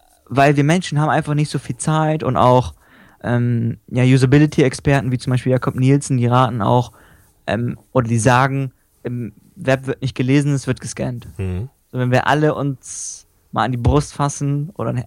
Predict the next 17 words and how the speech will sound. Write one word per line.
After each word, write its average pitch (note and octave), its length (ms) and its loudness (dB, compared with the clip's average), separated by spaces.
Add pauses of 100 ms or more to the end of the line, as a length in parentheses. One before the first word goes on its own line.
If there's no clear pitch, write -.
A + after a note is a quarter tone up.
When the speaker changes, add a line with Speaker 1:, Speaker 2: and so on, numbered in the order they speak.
(100)
Speaker 1:
oder - 160 -2
ans A#2+ 180 -4
Herz - 220 0
fassen, - 280 -4
ist C3+ 80 0
es B2+ 120 -2
wirklich C3 320 2
so, B2+ 240 2 (640)
ich - 100 -10
glaub, B2+ 160 -2
kaum E3+ 280 6
einer D3+ 160 4
von D3 140 -4
uns D3+ 120 -2
liest C#3+ 240 -6
noch C3+ 140 0
wirklich, C#3+ 400 -2